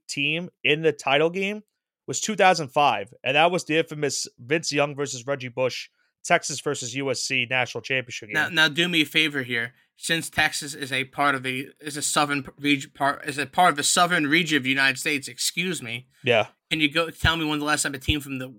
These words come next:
Speaker 2: what's considered not be the South?
Speaker 1: Well,
Speaker 2: Can
Speaker 1: are
Speaker 2: you
Speaker 1: we
Speaker 2: give me
Speaker 1: counting Oklahoma too?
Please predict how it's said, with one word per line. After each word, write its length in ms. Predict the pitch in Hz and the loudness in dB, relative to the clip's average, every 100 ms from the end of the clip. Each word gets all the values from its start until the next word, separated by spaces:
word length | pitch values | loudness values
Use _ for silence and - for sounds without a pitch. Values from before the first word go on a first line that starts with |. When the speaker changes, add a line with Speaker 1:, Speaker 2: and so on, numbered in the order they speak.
| _ | _
Speaker 2:
what's 220 | 151 147 | -8 -8
considered 380 | - 135 147 131 | -8 -6 -4 -2
not 240 | 131 131 | -2 -2
be 100 | 131 | -4
the 160 | 120 - | -8 -8
South? 360 | - - 117 - - - - | -6 -2 -4 -6 -20 -20 0
Speaker 1:
Well, 240 | 143 151 151 | 4 6 6
Speaker 2:
Can 0 | |
Speaker 1:
are 80 | 151 | 4
Speaker 2:
you 40 | |
Speaker 1:
we 60 | 156 | 6
Speaker 2:
give 100 | 202 | 6
me 40 | |
Speaker 1:
counting 180 | 175 170 | 6 6
Oklahoma 520 | 160 - 139 151 156 | 4 2 0 0 0
too? 340 | 147 147 170 | -2 -2 -2